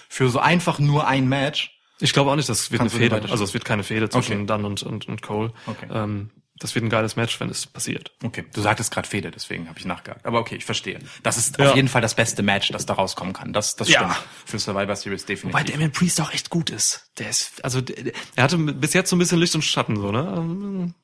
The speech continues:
Speaker 2: manchmal hat er so ein bisschen solide, sag ich mal,
Speaker 1: Ja.
Speaker 2: geworkt, aber dann war er auch jetzt echt gut, grad gegen Pete Dunne und so. War schon echt gut. Aber ich, ich kann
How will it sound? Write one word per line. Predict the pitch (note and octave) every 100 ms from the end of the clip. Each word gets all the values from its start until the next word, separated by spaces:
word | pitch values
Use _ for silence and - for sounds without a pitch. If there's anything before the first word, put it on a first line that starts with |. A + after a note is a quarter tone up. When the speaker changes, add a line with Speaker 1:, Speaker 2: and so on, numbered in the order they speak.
| _
Speaker 2:
manchmal | F#3+ E3+ D3
hat |
er | D3
so | C#3
ein |
bisschen | C#3 - C3+ A#2+ - - - - _ _
solide, | - B2+ B2+ C#3 F3 F#3
sag | D#3
ich | D#3+ D#3+
mal, | D#3 D#3+ D#3 C#3+
Speaker 1:
Ja. | C3+
Speaker 2:
geworkt, | C#3 C#3 D3 -
aber | C3+ B2
dann | B2 B2+
war | B2+
er | B2
auch | A#2+ A#2
jetzt | C3
echt | - A#2 -
gut, | C3+ C3
grad | A2+
gegen | - A2+
Pete | - -
Dunne | A2+ A2
und | G#2
so. | A#2 G#2 - - -
War | -
schon | - -
echt | -
gut. | - - - -
Aber | -
ich, | C3 - -
ich | C#3+ - -
kann | C#3+ D3+